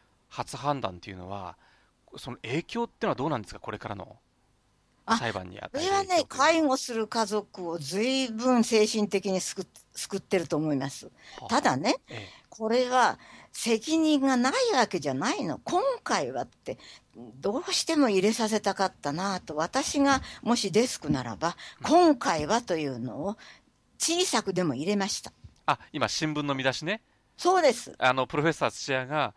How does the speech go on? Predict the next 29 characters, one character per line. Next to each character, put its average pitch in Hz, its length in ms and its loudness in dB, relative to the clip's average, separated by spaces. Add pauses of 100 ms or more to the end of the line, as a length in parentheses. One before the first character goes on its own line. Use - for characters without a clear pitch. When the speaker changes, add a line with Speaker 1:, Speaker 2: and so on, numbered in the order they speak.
(140)
Speaker 1:
新 160 300 -6
聞 165 160 -4
社 131 160 -6
の、 107 360 -4
あ 110 120 -6
の、 110 260 -6 (520)
編 165 200 -2
集 160 200 0
責 160 240 -8
任 147 160 -6
者、 101 200 -4
い 110 100 -6
わ 143 60 2
ゆ 131 60 2
る 107 60 -8
デ 143 140 0
ス - 140 -6
ク 131 100 -8
だ 113 80 0
っ - 80 -8
た - 80 -10
ら、 - 180 -12 (600)
Speaker 2:
そ 311 460 12
う。 285 40 4
Speaker 1:
今 262 140 -4
回 127 380 0
は 202 100 4
と 196 80 -4
い 135 80 0